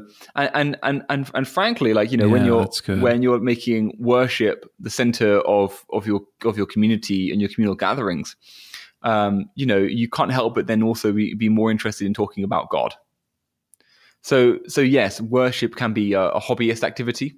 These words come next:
Speaker 1: We, we can all, we can all admit to this, right? Yeah. Well, I mean, we, you can be a hob-, you can be a worship hobbyist.
Speaker 2: Sure.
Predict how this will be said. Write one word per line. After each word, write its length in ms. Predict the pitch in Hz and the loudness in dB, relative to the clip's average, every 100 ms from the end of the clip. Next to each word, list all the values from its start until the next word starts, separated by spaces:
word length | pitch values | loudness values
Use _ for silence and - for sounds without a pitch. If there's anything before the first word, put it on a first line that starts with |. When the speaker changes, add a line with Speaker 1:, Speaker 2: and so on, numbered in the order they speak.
| _ | _
Speaker 1:
We, 160 | - 113 | -6 -4
we 140 | 113 | -2
can 80 | 107 | 0
all, 120 | 117 | 0
we 220 | 104 101 117 | 0 0 0
can 120 | 131 | 0
all 40 | |
admit 200 | 107 98 | 0 -2
to 80 | - | -6
this, 180 | - - | -12 -4
right? 180 | 87 - _ _ _ _ _ _ _ _ _ _ _ _ _ _ - | -2 -4 _ _ _ _ _ _ _ _ _ _ _ _ _ _ -2
Yeah. 160 | 113 | 0
Well, 260 | 90 123 - | 2 2 2
I 80 | 131 | 2
mean, 140 | 135 123 113 | 2 0 -4
we, 80 | 123 | -2
you 80 | 135 | -4
can 100 | 131 | 0
be 80 | 127 | -2
a 40 | |
hob-, 220 | - 127 127 | 0 -2 -2
you 60 | |
can 120 | 127 | -2
be 60 | 127 | 0
a 60 | 117 | 2
worship 360 | 127 123 - | 2 0 -4
hobbyist. 580 | - - 82 - - - - | -4 -4 -4 -6 -14 -16 -2
Speaker 2:
Sure. 340 | 131 98 | 2 2